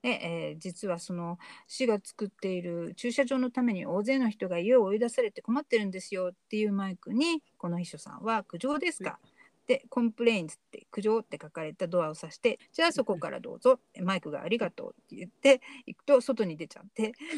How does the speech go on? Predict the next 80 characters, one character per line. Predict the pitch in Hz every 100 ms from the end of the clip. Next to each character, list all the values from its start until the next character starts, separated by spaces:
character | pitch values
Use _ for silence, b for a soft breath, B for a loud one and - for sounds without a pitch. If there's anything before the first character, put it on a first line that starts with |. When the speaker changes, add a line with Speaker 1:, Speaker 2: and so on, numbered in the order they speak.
| 240
Speaker 1:
マ | 202
イ | 196
ク | 196
が、 | 175
<laughs> | 254 226 - -
マ | 262 220
イ |
ク | 190
が | 175 208
「は | 180
て | 233
な | 254
は | 277
て | 302
な | 311
は | 320
て | 370
な」 | 453
っ |
て | -
感 | - 262
じ | 370
で。 | 240 349 294 262 - - - - - - _ - - - - B B - _ -
Speaker 2:
<laughs> | 622
こ | - 370
の、 | 359 -
あ | - 320
の、 | 302
建 | 339 330 494 494
物 | 330
の | 262
階 | 277 294
段 | 311 320 302
部 | 330 277
分 | 202
は | 185
ス | -
ク | 302
リ | 320
ー | 320
ン |
ジ | 330
ェ |
ー |
ム | 277
ズ | 220
の | 160 147 139 - -
建 | 180
物 | 151 135
で | 110 -
し |
た | -
っ | -
け？ | 269 - _ _
Speaker 1:
そ | 349 359
う |
だ | 226
ね。 | - 214 247 - -
ね。 | 233 247
Speaker 2:
う | 190
ん |
う | 180
ん。 | 185 165 170 180
Speaker 1:
う |
ん。 | 202
よ |
く | 208 -
覚 | -
え | -
て | -
る。 | 190 B B -
で、 |
え | 196 185 180 175
ー、 | -
マ | 226 214
イ |
ク | 190 -
が | - -
ま | 170 175
た | 226 220